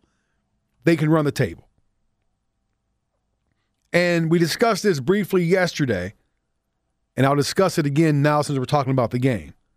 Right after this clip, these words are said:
U S C size with the big man, Evan Mobley, might give Gonzaga a little bit of problems. And we referenced the West Virginia game earlier in the season when the Mountaineers still had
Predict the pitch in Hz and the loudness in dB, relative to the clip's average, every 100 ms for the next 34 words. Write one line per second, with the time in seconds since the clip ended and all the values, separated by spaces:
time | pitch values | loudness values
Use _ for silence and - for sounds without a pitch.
0 | _ _ _ _ _ _ _ _ _ _ | _ _ _ _ _ _ _ _ _ _
1 | _ _ _ _ _ _ _ _ _ _ | _ _ _ _ _ _ _ _ _ _
2 | 113 147 233 233 - 214 202 - - 202 | 2 4 6 4 0 2 2 0 0 0
3 | 156 110 104 117 - - 135 156 - - | 2 -2 -4 -8 -8 -6 -2 -2 -4 -20
4 | _ 185 147 170 151 147 127 139 143 147 | _ -2 2 2 2 0 0 -2 0 2
5 | 151 139 123 107 104 - _ _ _ _ | 4 2 0 -4 -10 -12 _ _ _ _
6 | _ _ 120 131 175 202 196 156 170 165 | _ _ 0 4 4 2 -2 0 2 2
7 | 151 - _ 139 143 123 143 139 135 - | -2 -12 _ 0 0 2 2 2 -2 -4
8 | _ - 151 170 151 131 110 73 - - | _ 0 4 4 4 0 -4 -8 -12 -20
9 | _ _ _ _ _ _ _ _ _ 139 | _ _ _ _ _ _ _ _ _ 0
10 | 147 151 139 180 - 185 151 156 135 175 | 2 4 2 2 2 0 0 0 2 2
11 | 170 160 143 175 147 123 101 98 - _ | 2 0 2 2 2 0 0 -4 -6 _
12 | _ _ _ _ _ _ 165 170 165 160 | _ _ _ _ _ _ 0 2 4 4
13 | 147 131 - 165 85 85 127 127 123 147 | 2 0 2 0 0 -2 0 2 2 2
14 | 156 151 143 127 156 156 139 147 131 | 2 0 0 0 2 2 2 0 -2